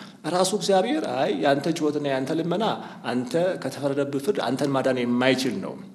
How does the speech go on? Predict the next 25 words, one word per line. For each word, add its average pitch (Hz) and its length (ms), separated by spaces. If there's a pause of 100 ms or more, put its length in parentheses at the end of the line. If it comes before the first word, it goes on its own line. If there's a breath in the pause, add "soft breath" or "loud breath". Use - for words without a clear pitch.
(320)
ስለዚህ 139 400
እኔ 123 160 (160)
ከልጆቹ 117 520
ተወልጄ 113 400 (200)
አድንሃለሁ" 131 600
ብሎ 120 140 (220)
ራሱ 202 320
እግዚአብሔር 160 500 (380)
ቃል 117 280
ገብቶ 104 300 (560 loud breath)
ሰው - 260
ሆኖ 104 300
ወደዚህ 101 360
ምድር 87 240
መጣ። - 200 (160)
ስለዚህ 196 300
የሚጮኻቸው፣ 208 720
የሚናገራቸው 175 960
ንግግሮች 220 480
ሁሉ 311 160 (100)
አዳምን 190 460
ወክሎ 170 280
የሚናገራቸው 131 720
ንግግሮች 107 460
ናቸው። - 300